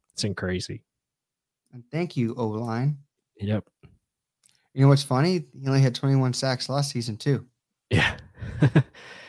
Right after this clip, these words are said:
Speaker 2: The
Speaker 1: Yeah, so
Speaker 2: O-line sucks. <laughs>
Speaker 1: hopefully, yeah, hopefully we can keep it that way. Hopefully keep it at twenty-one. But, yep.
Speaker 2: I mean, look at everyone else. Twenty-five, twenty-eight. Everyone has more.
Speaker 1: Mm-hmm.
Speaker 2: So think about it.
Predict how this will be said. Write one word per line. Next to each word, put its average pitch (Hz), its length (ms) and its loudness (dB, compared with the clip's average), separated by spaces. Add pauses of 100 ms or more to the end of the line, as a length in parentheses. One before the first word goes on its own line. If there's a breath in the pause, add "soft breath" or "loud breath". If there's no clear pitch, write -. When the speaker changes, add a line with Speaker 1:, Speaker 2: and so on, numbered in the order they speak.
(220 loud breath)
Speaker 2:
The 123 80 4
Speaker 1:
Yeah, 123 140 6
so 131 120 4
Speaker 2:
O-line 113 220 2
sucks. - 640 -8
<laughs> - 280 0
Speaker 1:
hopefully, 110 640 6
yeah, 92 260 0
hopefully 113 340 2
we 101 60 4
can 98 160 -4
keep - 240 -4
it 92 100 -2
that 90 200 -2
way. 92 440 -4
Hopefully 98 320 -4
keep - 300 -6
it 92 140 -2 (200)
at 98 140 -6
twenty-one. 95 580 -6 (320)
But, 87 200 -4
yep. 107 180 0 (640)
Speaker 2:
I 139 60 0
mean, 143 120 6
look 151 160 2
at 165 120 0
everyone 160 320 0
else. - 400 -4 (100)
Twenty-five, 139 420 -2
twenty-eight. 127 320 -2
Everyone 151 260 0
has 139 300 0 (140)
more. 127 460 -14 (420)
Speaker 1:
Mm-hmm. 95 300 -4 (680)
Speaker 2:
So 120 360 0 (260)
think 156 160 -6
about 113 260 2
it. - 180 -14